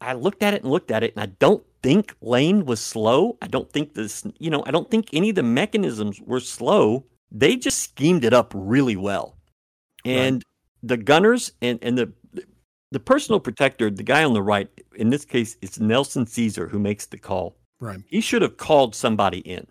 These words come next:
Speaker 1: They needed another guy inside. And the play clock was sort of running down. It had reset during the forty seconds, and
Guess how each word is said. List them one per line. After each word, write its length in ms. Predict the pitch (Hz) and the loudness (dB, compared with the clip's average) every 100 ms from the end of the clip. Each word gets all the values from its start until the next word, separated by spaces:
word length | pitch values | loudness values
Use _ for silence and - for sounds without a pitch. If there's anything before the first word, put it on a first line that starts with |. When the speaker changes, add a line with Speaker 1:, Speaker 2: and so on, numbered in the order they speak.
| _ _ | _ _
Speaker 1:
They 160 | 123 170 | 2 4
needed 320 | 196 175 147 | 4 2 0
another 320 | 123 113 113 | 0 0 -2
guy 380 | 101 104 95 80 - | -2 -4 -4 -6 -8
inside. 600 | 98 90 95 73 - _ _ _ | -10 -8 -10 -10 -16 _ _ _
And 460 | 107 117 117 107 104 _ _ - | -2 0 0 0 -4 _ _ -6
the 180 | 117 | -4
play 220 | 117 180 180 | -2 0 0
clock 360 | - 156 143 | 4 4 4
was 140 | 127 - | -2 -2
sort 360 | - - 120 | -4 -2 0
of 100 | 147 | 2
running 300 | 135 135 139 | 2 2 0
down. 340 | 110 104 101 104 _ _ _ _ _ _ | 0 0 -2 -6 _ _ _ _ _ _
It 160 | - 117 | -6 -4
had 260 | 110 101 98 | -2 -4 -2
reset 640 | 139 139 - 120 104 - _ _ 107 | -4 -4 0 2 0 -6 _ _ -2
during 400 | 110 110 101 - | 0 0 -2 -8
the 160 | 101 | -10
forty 300 | 95 127 123 | -6 -4 -2
seconds, 480 | 110 117 110 110 101 | -2 -4 -2 -4 -4
and 180 | 107 | -8